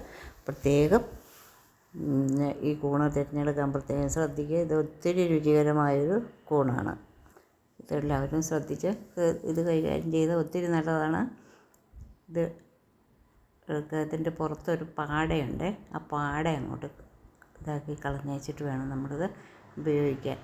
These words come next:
ഇത് നന്നായിട്ട് എല്ലാവർക്കും ഇത് പറ്റിയൊരു കൊ-, ഇതാണ്. ഏ, പിന്നെ ഷുഗറുകാർക്ക് ഇത്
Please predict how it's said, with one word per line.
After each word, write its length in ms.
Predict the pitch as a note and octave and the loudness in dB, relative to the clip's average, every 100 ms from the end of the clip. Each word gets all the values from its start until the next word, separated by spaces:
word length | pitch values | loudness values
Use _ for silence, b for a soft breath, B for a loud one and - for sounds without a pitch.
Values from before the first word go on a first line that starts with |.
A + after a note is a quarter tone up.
| - | -10
ഇത് 140 | D3 | -6
നന്നായിട്ട് 540 | D3 C#3+ C#3 C#3+ - F3+ - B B B | -4 -2 -2 -4 -4 -4 -4 B B B
എല്ലാവർക്കും 680 | D#3 D3 D3+ D#3 D3 D3+ D3+ | 2 4 6 6 6 6 6
ഇത് 140 | D3 | 6
പറ്റിയൊരു 480 | D3+ D3+ D3 D#3 D3 | 6 4 4 2 4
കൊ-, 180 | D3 C3+ D3 D3+ - | 4 2 2 -4 -2
ഇതാണ്. 400 | D3+ C#3 C3+ E3 A3 B B B | 2 4 6 4 2 B B B
ഏ, 80 | - D3+ D3+ | 6 8 8
പിന്നെ 520 | D#3 D#3 D3 D3 C#3+ C#3 - B B B - | 8 6 8 8 8 6 2 B B B -8
ഷുഗറുകാർക്ക് 840 | C#3 - D3 D3 D3 D3 D3 D3+ | -4 2 4 6 8 8 6 4
ഇത് 200 | D3+ D3+ | 6 6